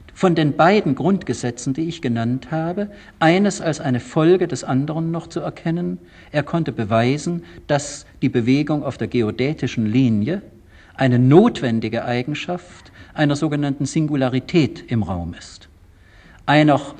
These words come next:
Krümmung, die an einer einzigen Stelle einen unendlich großen Wert annimmt. Und durch eine solche Singularität versuchte er näherungsweise ein materielles Teilchen zu beschreiben.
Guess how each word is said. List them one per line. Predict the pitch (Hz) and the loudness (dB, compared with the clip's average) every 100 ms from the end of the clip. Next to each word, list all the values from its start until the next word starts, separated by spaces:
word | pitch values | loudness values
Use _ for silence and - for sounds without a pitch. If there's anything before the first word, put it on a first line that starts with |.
| - - - | -20 -20 -4
Krümmung, | 175 185 143 120 135 160 - - - - - | 4 6 6 4 0 -2 -10 -18 -20 -10 -2
die | 147 143 139 - - - | 2 2 0 -6 -18 -4
an | 139 139 | -2 0
einer | 135 113 - - - - - - - - | 0 -2 -4 -16 -20 -20 -20 -20 -20 -14
einzigen | - 160 180 151 123 110 | 0 0 0 -2 -4 -6
Stelle | - - 123 135 | -8 -4 -2 0
einen | 139 127 127 | 0 0 0
unendlich | 135 123 123 120 - | 2 0 0 -4 -8
großen | 120 117 127 113 | -6 -4 -2 -2
Wert | 98 - | -4 -6
annimmt. | 95 85 82 73 - - - - | -10 -10 -12 -18 -20 -20 -20 -4
Und | - 170 | 2 6
durch | 196 165 | 6 4
eine | 147 131 | 2 2
solche | 175 208 202 | 4 2 2
Singularität | 165 180 156 127 107 107 - 151 196 - | -2 -2 0 -2 -2 -6 -4 -2 -2 -4
versuchte | 139 123 160 170 147 | -8 -4 -4 -4 -6
er | 127 110 | -2 0
näherungsweise | 107 135 185 185 185 175 - 139 139 135 147 - - | 2 2 2 0 -2 -6 -4 -2 -2 -2 -6 -10 -6
ein | 131 | -2
materielles | 123 123 113 110 120 - | -2 -2 -4 -4 -6 -6
Teilchen | 120 98 - 87 | -6 -6 -10 -14
zu | 87 | -12
beschreiben. | 92 - 92 87 | -14 -12 -14 -14